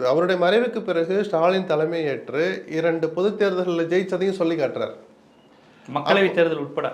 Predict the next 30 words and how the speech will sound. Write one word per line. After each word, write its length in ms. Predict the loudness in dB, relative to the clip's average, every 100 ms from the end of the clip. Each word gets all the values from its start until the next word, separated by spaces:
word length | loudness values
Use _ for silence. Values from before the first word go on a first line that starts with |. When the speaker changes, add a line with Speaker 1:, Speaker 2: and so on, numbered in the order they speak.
| 2
Speaker 1:
ஆமா, 160 | 6
அதான் 200 | 6 6
ரெண்டு 240 | 4 4 2
பொதுத் 260 | 2 4
தேர்தல்னு 300 | 4 4 2
Speaker 2:
ம். 40 | 0
Speaker 1:
சொல்லிட்டேன். 260 | 0 -2
Speaker 2:
ம். 40 | -4
Speaker 1:
சட்டமன்ற 420 | -2 0 0 0
தேர்தல், 400 | 0 2 2 2
நாடாளுமன்ற 560 | 2 4 2 2 -2
Speaker 2:
ம். 40 | -2
Speaker 1:
பொதுத் 240 | -4 -4
தேர்தல், 340 | -2 -2 -2 -2
இந்த 180 | 0
ரெண்டுல 260 | 2 0 -2
ஜெயிச்சதை 400 | -2 -2 -2 -4
சொல்லி 220 | -4 -6
காட்டு. 140 | -4 -4
இன்னும் 160 | -2
சொல்ல 180 | -2 0
போனா 140 | 0
மூணு 240 | 0 0 -2
கூட 180 | -2 -2
சொல்லலாம் 300 | 0 0 -2
கலைஞர் 340 | -4 -4 -4
மறைவுக்கு 300 | -4 -4 -6
பிறகு. 300 | -8 -8 -6
அதையெல்லாம் 420 | -4 -4 0 -2 0
சொல்றாரு. 560 | -2 0 2 2 0 -6